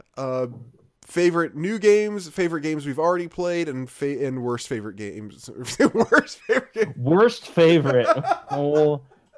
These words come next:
Speaker 2: my God. Ladies and gentlemen,
Speaker 1: <laughs>
Speaker 2: host of the Classic Gaming Podcast, Robert Game. Robert
Speaker 1: Robert
Speaker 2: Ring.
Speaker 1: Game?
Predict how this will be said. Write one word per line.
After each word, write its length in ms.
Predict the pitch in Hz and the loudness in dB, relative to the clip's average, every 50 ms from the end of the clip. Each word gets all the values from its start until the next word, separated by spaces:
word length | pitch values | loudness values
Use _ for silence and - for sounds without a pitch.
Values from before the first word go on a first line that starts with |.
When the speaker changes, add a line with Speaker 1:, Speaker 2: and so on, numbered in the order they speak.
| - - | -18 -14
Speaker 2:
my 300 | 104 107 120 123 123 117 | -4 -2 0 0 0 0
God. 360 | 104 117 110 104 95 98 107 | -2 -2 -2 -2 -4 -4 2
Ladies 380 | 143 214 277 311 285 262 190 220 | 4 6 6 6 6 4 2 2
and 140 | 220 196 156 | 0 -2 0
gentlemen, 720 | 135 165 175 170 - 370 - - - 370 359 - 110 - _ _ _ _ _ _ | 0 2 4 6 8 8 10 10 10 10 10 10 6 -2 _ _ _ _ _ _
Speaker 1:
<laughs> 240 | 339 - _ _ _ | -14 -14 _ _ _
Speaker 2:
host 640 | - - 269 302 294 202 160 - - - - - _ _ _ _ _ _ _ _ - | 2 4 6 6 8 6 4 0 -6 -14 -20 -20 _ _ _ _ _ _ _ _ 0
of 220 | 139 180 175 147 | 2 2 2 2
the 120 | 180 170 | 0 -2
Classic 480 | - - - - - 220 - - 175 131 | -2 0 2 4 4 4 2 0 -4 -2
Gaming 400 | 165 156 147 139 123 123 113 101 | 0 0 0 0 -2 -6 -8 -10
Podcast, 760 | - 110 117 120 110 101 95 - 117 107 104 98 95 - _ _ _ _ _ _ | -8 -6 -4 -4 -4 -6 -8 -8 -8 -6 -6 -6 -8 -12 _ _ _ _ _ _
Robert 460 | - 92 107 127 127 117 110 104 87 87 | -10 -2 0 2 2 2 0 -4 -8 -10
Game. 420 | 107 101 92 87 82 82 80 - _ _ _ _ _ _ | -10 -10 -10 -10 -12 -16 -18 -20 _ _ _ _ _ _
Robert 400 | 104 113 127 139 233 247 - - | -2 2 4 6 8 8 8 8
Speaker 1:
Robert 140 | - 339 - 123 | 8 6 6 6
Speaker 2:
Ring. 160 | 127 113 113 | 4 0 0
Speaker 1:
Game? 420 | - 190 214 226 233 247 262 - | 6 8 10 10 10 8 6 2